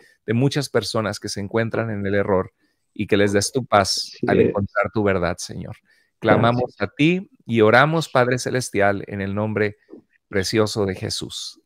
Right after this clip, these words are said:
Speaker 1: Amén.
Speaker 2: Amén. Gracias, Señor.
Speaker 1: Amén. Pues, hermano, muchas gracias. Que Dios te bendiga, te guarde. Muchos sa-,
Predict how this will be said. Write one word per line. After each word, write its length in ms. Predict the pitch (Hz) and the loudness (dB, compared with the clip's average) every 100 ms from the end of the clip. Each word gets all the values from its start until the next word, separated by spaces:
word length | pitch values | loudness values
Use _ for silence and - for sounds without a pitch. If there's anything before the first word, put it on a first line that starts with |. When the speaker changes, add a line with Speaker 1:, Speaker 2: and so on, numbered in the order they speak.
| _ | _
Speaker 1:
Amén. 320 | - 95 85 80 | -6 -6 -8 -10
Speaker 2:
Amén. 360 | 113 101 90 - _ _ _ | -6 -4 -6 -12 _ _ _
Gracias, 460 | - - - - - | -12 -12 -12 -18 -18
Señor. 420 | - - - 131 _ _ _ | -20 -16 -16 -18 _ _ _
Speaker 1:
Amén. 300 | 139 135 151 | 2 6 6
Pues, 200 | 151 139 | 6 6
hermano, 360 | 135 135 175 185 | 6 6 8 8
muchas 340 | 175 180 208 | 6 2 2
gracias. 580 | 170 180 190 220 214 - | 6 6 6 4 -2 -4
Que 160 | - 131 | -2 0
Dios 380 | 135 147 151 - | 4 2 0 0
te 260 | 135 117 | 2 4
bendiga, 500 | 107 113 131 180 185 | 2 0 0 0 0
te 140 | 180 123 | -2 0
guarde. 400 | 113 147 160 165 | 4 4 4 -2
Muchos 340 | 139 135 135 | -4 -6 -8
sa-, 260 | - - | -8 -10